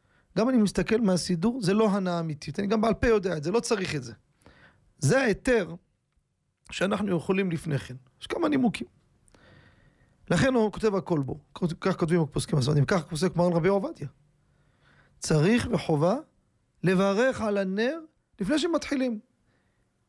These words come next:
יותר מכך אני אגיד לכם. כותב מרן רבי עובדיה, שאם שכחו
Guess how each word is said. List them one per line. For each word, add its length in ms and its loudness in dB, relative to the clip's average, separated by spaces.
יותר 260 2
מכך 280 0
אני 100 0
אגיד 140 -4
לכם. 260 -4
כותב 260 0
מרן 220 2
רבי 180 0
עובדיה, 460 0
שאם 240 2
שכחו 760 0